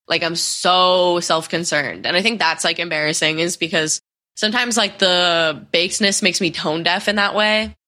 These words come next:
Which, like, I don't do that intentionally. I hope people know that. And they do. Usually people who call me on it, like, my close friends will, they're like, "You're not listening. Like, you're being a bitch right now." And then I'll be like, "I'm sorry." Like,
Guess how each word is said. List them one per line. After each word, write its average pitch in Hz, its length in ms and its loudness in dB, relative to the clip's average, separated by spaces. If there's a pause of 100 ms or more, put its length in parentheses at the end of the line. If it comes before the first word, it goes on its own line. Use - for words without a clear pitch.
(400)
Which, 226 100 0
like, 320 100 2
I 254 160 2
don't 330 220 0
do 269 100 4
that 233 200 2
intentionally. 185 760 2
I 190 140 -2
hope 262 160 0
people 220 200 2
know 196 180 2
that. 160 320 2
And 202 220 0
they 185 100 4
do. 170 260 2
Usually 233 380 2
people 311 220 4
who 269 80 4
call 180 240 4
me 202 140 2
on 226 160 4
it, 240 100 0
like, 190 160 0
my 180 120 -2
close 220 260 0
friends 156 260 -2
will, 156 120 -2
they're 160 120 0
like, 160 140 -2
"You're 175 100 -2
not 151 160 2
listening. 127 400 -6
Like, 151 220 -4
you're 165 80 -2
being 151 180 0
a 147 40 -2
bitch 143 200 0
right 143 140 -2
now." 143 240 -2
And 170 160 -2
then 175 80 0
I'll 196 100 2
be 175 80 0
like, 165 160 0
"I'm 180 100 0
sorry." 160 440 2
Like, 175 300 0